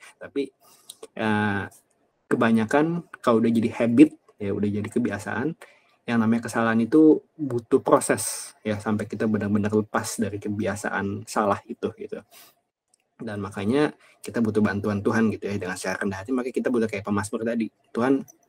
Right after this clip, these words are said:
aku kayak gini nggak sih Tuhan? Tolong bantu aku dong Tuhan. Ya, supaya, uh, tuntun aku dong ke jalan yang lebih benar gitu.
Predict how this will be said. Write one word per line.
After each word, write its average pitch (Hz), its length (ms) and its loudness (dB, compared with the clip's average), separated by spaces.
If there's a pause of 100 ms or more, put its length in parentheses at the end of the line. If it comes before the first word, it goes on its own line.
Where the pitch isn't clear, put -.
(560)
aku 131 320 -10
kayak 113 160 -8
gini 127 200 0
nggak 107 80 -4
sih 113 80 -8
Tuhan? 139 200 2
Tolong 131 240 2
bantu 107 360 4
aku 110 280 4
dong 131 240 4
Tuhan. 127 160 0 (640)
Ya, 104 160 -4
supaya, - 400 -4 (240)
uh, 113 160 4
tuntun 139 320 8
aku 143 160 4
dong 165 240 6
ke - 80 0
jalan 113 240 2
yang 110 160 4
lebih 110 240 2
benar 131 320 6
gitu. 104 240 -8